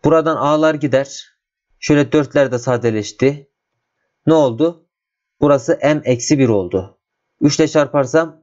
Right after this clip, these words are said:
üç M eksi üç eşittir dört çarpı bir, dört. Buradan M eşittir eksi üç artı olarak aldım. Yedi çarpı üçü bölü olarak attım. Yedi bölü üç. Bizden ne isteniyor?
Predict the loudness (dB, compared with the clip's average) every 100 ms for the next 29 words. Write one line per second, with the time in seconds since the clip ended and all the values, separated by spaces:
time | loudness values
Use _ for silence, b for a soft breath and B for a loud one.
0 | _ 0 0 -4 0 0 0 -4 -2 -2
1 | -2 0 0 0 -4 -10 -8 -6 -2 -2
2 | 0 -2 -2 -6 -2 -2 0 -4 -2 0
3 | 0 2 0 0 -2 -20 -20 _ _ _
4 | 0 0 0 0 0 0 -2 -2 -2 0
5 | 0 0 -2 0 0 0 0 0 2 2
6 | 2 -2 -2 -4 0 0 2 0 -2 -10
7 | _ -4 -2 -2 -4 0 2 4 4 2
8 | 0 -2 -6 -4 -6 0 0 0 0 0
9 | -2 -2 -10 -18 _ _ _ -2 0 0
10 | -2 -2 -2 -2 0 2 0